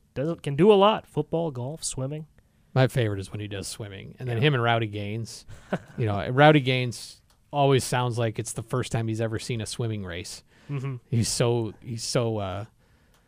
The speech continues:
Speaker 2: uh, enthusiastic about it all.
Speaker 1: Yeah.
Speaker 2: If you wanna weigh in, uh, the number is to call two one seven, three five six, nine three nine seven.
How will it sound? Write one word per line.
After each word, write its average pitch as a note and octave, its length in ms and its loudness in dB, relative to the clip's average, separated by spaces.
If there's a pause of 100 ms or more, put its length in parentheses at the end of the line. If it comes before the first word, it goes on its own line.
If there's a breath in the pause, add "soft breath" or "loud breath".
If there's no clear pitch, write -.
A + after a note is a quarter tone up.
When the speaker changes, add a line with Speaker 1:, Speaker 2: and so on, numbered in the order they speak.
(420)
Speaker 2:
uh, F#2 380 -10
enthusiastic G#2 880 -2
about E2+ 240 -10
it D#2 100 -12
all. - 340 -16
Speaker 1:
Yeah. A2+ 200 -8
Speaker 2:
If - 1200 -20
you E3 100 10
wanna E3 140 12
weigh E3 320 10
in, D#3+ 160 6
uh, C3+ 180 6
the C3 120 2
number D3 260 8
is B2+ 80 4
to - 80 -12
call D3 280 6
two D3+ 140 -2
one B2+ 160 2
seven, C3 640 2 (120)
three C#3+ 320 2
five C3 340 4
six, - 240 0
nine A#2+ 200 0
three C#3 280 2
nine A2+ 320 -2
seven. C#3+ 560 4